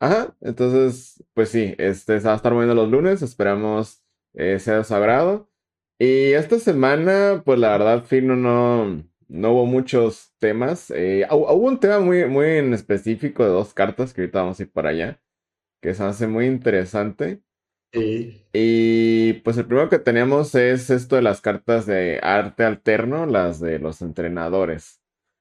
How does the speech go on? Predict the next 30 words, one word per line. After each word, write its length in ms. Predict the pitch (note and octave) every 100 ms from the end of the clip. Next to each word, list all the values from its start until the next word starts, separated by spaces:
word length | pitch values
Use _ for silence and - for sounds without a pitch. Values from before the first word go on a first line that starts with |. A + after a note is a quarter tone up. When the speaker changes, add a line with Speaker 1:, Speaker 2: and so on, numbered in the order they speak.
| _ _
Speaker 1:
Ya 180 | - B2
se 80 | D#3
revelaron 480 | C3+ A2+ A#2 B2 A#2+
todas, 440 | A2 G#2 F#2 F2
güey. 220 | E2 E2
¿Qué 80 | G#2+
opinas 600 | A2 B2 A#2+ A#2+ G#2+ -
respecto 540 | G2 F#2 G2 F2+ - F#2
a 120 | F#2
ese 180 | G2+ G#2
desmadre? 560 | E2 D#2+ E2 D#2+ D#2
Porque 180 | - -
son 120 | A#2+
un 160 | D#3 F#3+
chingo, 280 | - A2 -
Speaker 2:
Claro. 240 | - C3+ G2+
Speaker 1:
güey. 300 | F#2+ F#2 F2+
Son 180 | G2+
un 140 | A#2+ F3+
chingo, 540 | - A2+ G#2 D3+ D3
cabrón. 440 | - F2 C#2 D2 - _ _ _ _ _
Speaker 2:
Son 260 | D3+ E3 F3+
demasiadas. 960 | A3+ D#3 - C#3 B2+ B2 A#2+ A#2 - B2+
Y 300 | C#3 C#3 C#3
por 260 | - D3
lo 160 | C#3+ C3+
visto 320 | C#3+ - -
que, 340 | E3+ C3+ B2 A#2
como 240 | A#2+
han 80 | B2